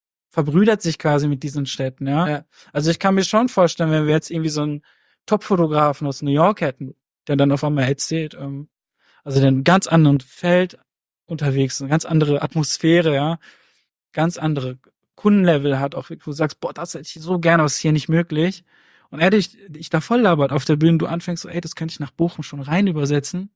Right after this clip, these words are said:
Speaker 1: dass die das da drüben cool finden, weil die suchen ja auch authentische Dinge. Irgendwann ist ja New York auch fertig, oder? Ja, und so verbrüdert man sich halt wirklich. Und das, das funktioniert in diesen Großstädten sehr gut wie Hamburg und Berlin. So, die sind,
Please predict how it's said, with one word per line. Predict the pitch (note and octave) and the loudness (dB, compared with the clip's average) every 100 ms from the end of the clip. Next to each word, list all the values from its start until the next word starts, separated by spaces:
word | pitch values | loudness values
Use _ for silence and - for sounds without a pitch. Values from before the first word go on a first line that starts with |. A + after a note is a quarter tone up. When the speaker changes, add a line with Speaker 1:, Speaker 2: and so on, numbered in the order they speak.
| _ | _
Speaker 1:
dass | - C#3 | -2 0
die | E3+ | 2
das | C#3+ - | 2 2
da | C#3 | 0
drüben | B2+ F#3+ F#3+ - | 2 2 2 2
cool | C#3+ C#3 | 2 2
finden, | C#3+ D3+ F3+ - _ _ - | 0 0 0 -6 _ _ -2
weil | C#3 | 0
die | C#3+ | 2
suchen | C#3 C#3 C#3 | 0 -2 2
ja | C3+ | 2
auch | F3+ | 2
authentische | D3 B2+ C3+ - C3 | -2 -6 -10 -6 -6
Dinge. | B2+ C3 B2+ | -6 -8 -4
Irgendwann | D3 C3+ | 2 2
ist | C#3 | 0
ja | C3 | -4
New | C#3 | -2
York | C#3 C3+ - | 0 0 0
auch | - | -4
fertig, | - C#3 C3 - C#3 | -4 -8 -8 -12 -12
oder? | C3+ - _ _ - | -12 -16 _ _ -2
Ja, | E3 | 2
und | F3 | 4
so | D#3 F#3 _ _ _ _ | 4 2 _ _ _ _
verbrüdert | - D#3+ G#3 F#3+ | -4 2 2 2
man | D3 C3+ | 0 -2
sich | C3 - | -4 -8
halt | C3+ | -10
wirklich. | C3 C3 C#3 - | -10 -12 -14 -6
Und | D#3+ | 0
das, | D#3+ - - - _ _ | 0 -2 -16 -20 _ _
das | - | -10
funktioniert | - E3+ - F#3 G3 | -2 -2 2 4 4
in | E3+ | 2
diesen | E3 D#3+ D#3+ | 0 0 2
Großstädten | D#3 E3+ - D#3+ D3+ | 2 0 -2 -4 -2
sehr | D3+ D3+ | -2 0
gut | G3 - | -2 0
wie | C#3 | 0
Hamburg | C3+ C3+ C3 B2+ | 2 2 -2 -6
und | B2+ | -12
Berlin. | B2 B2 B2 A#2+ C3+ _ - - _ _ _ _ | -12 -12 -12 -14 -16 _ -20 -20 _ _ _ _
So, | - C3+ | -16 -12
die | C3 C#3 | -10 -8
sind, | C3 C3 | -6 -8